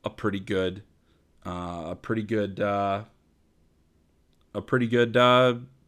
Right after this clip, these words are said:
you know, rapport with, uh, with, with scouts, with, with, and show, show them what you can do, because it's a tough league to play and it's a tough league to score in, and when you do,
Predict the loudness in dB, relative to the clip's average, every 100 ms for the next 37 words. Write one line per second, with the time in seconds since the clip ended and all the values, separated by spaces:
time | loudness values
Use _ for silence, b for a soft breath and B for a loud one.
0 | _ _ _ -20 -14 -6 -4 -4 -8 -20
1 | -20 -20 _ -8 -6 0 2 4 2 0
2 | 0 2 0 -2 B B B B -4 -4
3 | -4 -4 -6 -4 -2 0 0 -2 -2 -2
4 | -4 -8 -10 -8 -6 -6 -6 -2 0 2
5 | 0 0 2 2 -2 -4 -4 -2 0 -2
6 | -2 -6 -8 -10 -12 -6 -6 -2 -4 -4
7 | -4 -2 -2 -4 -6 -6 -4 -4 -6 -10
8 | -4 -2 -2 -2 -6 -6 -4 -2 -2 -2